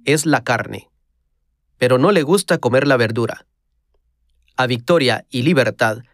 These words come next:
les encanta comer de todo. Además, comen muy rápido. Normalmente las paseamos tres veces al día.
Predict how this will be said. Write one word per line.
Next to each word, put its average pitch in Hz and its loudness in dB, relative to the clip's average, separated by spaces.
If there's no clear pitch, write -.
les 123 -4
encanta 175 0
comer 139 2
de 139 0
todo. 110 -4
Además, 127 -2
comen 135 2
muy 156 4
rápido. - -4
Normalmente 214 2
las 127 2
paseamos 156 0
tres 139 -2
veces 143 0
al 107 -4
día. 113 -8